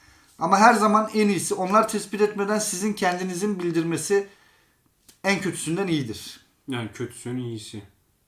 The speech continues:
Speaker 2: Durduk yere ceza yemektense.
Speaker 1: Kesinlikle.
Speaker 2: Ya on yiyecekseniz dokuz yersiniz. <laughs>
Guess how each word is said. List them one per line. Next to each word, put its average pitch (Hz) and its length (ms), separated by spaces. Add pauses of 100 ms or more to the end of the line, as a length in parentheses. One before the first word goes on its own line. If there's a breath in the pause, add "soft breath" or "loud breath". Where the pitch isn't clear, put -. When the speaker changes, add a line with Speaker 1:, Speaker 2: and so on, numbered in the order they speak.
Speaker 2:
Durduk 117 360
yere 104 220
ceza 104 260
yemektense. 107 640 (160)
Speaker 1:
Kesinlikle. 120 540 (720)
Speaker 2:
Ya 107 120
on 156 140
yiyecekseniz 117 680
dokuz 208 300
yersiniz. 92 560 (240)
<laughs> - 240